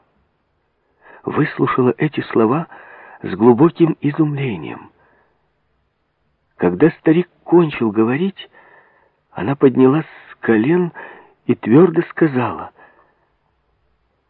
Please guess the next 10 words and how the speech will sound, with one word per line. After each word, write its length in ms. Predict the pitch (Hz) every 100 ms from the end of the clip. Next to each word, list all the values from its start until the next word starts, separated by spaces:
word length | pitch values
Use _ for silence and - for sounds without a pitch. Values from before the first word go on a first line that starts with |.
| _ _ -
«Мне 280 | 107 120 131
незачем 500 | 135 131 127 131 123
размышлять. 720 | 120 120 - 127 131 - - _ _ _ _ _ _ _ _ _ _ _
Мой 220 | - 110 107
выбор 320 | 123 120 139
сделан. 520 | 135 147 123 90 123 _ _ _ _ _ _ _ _ _ _ _ _ _ _ _
Альберт 440 | - 110 123 143 143
здесь? 300 | 139 175 - - _ _ _ _ _ _ _ _ _ _ _ _ _ _ _
Проводите 520 | 120 127 147 165 -
меня. 420 | 117 127 127 -